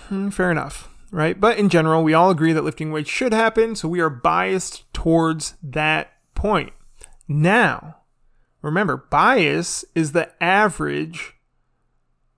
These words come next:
of all errors. Bias is the average of the noise. And this shows up in people explaining how we should lift weights.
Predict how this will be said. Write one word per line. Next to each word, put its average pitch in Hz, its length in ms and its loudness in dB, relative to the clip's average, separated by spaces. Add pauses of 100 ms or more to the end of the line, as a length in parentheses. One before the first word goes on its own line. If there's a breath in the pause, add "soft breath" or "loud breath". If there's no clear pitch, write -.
(280)
of 151 180 0 (120)
all 180 600 4 (300)
errors. 165 760 -2 (200)
Bias 165 420 -2
is 147 80 -10
the 135 180 -10
average 151 400 -6
of 147 120 -6
the 156 80 -4
noise. 180 760 -4 (1600)
And 156 200 0
this 277 200 4
shows 139 480 -2
up 131 320 -8 (1700)
in 165 100 -2
people 180 320 0
explaining 175 480 -2
how 180 400 0
we 156 140 4
should 143 200 -8
lift 135 240 -12
weights. - 520 -14